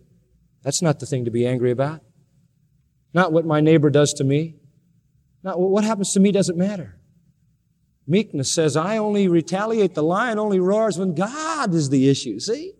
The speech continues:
Boy, that's when you're living right. You can't be offended. Meekness cannot be offended. You get that? There's nothing to defend because we're nothing.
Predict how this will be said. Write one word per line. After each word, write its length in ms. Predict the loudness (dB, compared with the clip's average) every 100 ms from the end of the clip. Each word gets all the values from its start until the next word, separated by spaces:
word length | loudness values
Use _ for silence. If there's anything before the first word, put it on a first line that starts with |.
| _ _ _ _ _ _
Boy, 120 | 2 4
that's 280 | 4 2
when 140 | 2 4
you're 180 | 6 4
living 320 | 4 4 4
right. 500 | 4 2 0 -6 -20 -20 _ _ _ _ _ _ _ _ _ _ _ _ _ _ _ _
You 120 | 0
can't 320 | 2 2 4
be 100 | 2
offended. 560 | 2 0 0 2 0 -2 -12 -4
Meekness 500 | 2 4 4 2 0
cannot 720 | 2 2 2 2 2 -2 -2 4
be 280 | 4 4 0
offended. 560 | 0 2 2 0 -2 -10 -20 -6
You 100 | -4
get 160 | -2
that? 260 | -2 -4 -6 _ _ _ _ _ _ _ _ _ _ _ _ _ _ _ _ _
There's 120 | 0 4
nothing 380 | 4 4 4
to 140 | 4 4
defend 760 | 4 4 2 4 2 0 -4 -10 -20 _ _ -4
because 340 | 2 2 4
we're 140 | 4 4
nothing. 560 | 4 2 0 0 -4